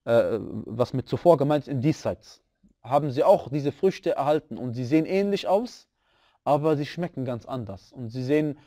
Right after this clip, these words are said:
doch nicht ganz genauso aus. Ja? Der Geschmack ist anders, die Größe ist anders und Allah weiß, was alles anders ist. Äh, denn es ist überliefert, äh,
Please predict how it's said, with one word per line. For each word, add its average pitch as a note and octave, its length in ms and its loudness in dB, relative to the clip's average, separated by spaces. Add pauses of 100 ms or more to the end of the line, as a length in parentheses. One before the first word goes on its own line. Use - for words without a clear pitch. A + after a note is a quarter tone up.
(200)
doch B2+ 300 2
nicht C3 240 -6
ganz C3 240 -2
genauso A2 360 -4
aus. - 260 -12
Ja? B2 180 -10 (140)
Der B2 80 -2
Geschmack D3 340 -4
ist C3+ 100 -10
anders, C#3 320 -4 (300)
die A#2+ 100 0
Größe C#3 320 6
ist B2+ 80 0
anders - 280 -4 (320)
und C3 220 -12
Allah B2 280 0
weiß, A#2 300 0 (200)
was A2+ 180 -4
alles G#2 200 -4
anders G#2 300 -8
ist. - 280 -10 (480)
Äh, A2 240 2
denn C3+ 140 2
es C#3+ 80 -6
ist F#3 160 -4
überliefert, D#3 520 6 (1120)
äh, G#2+ 520 0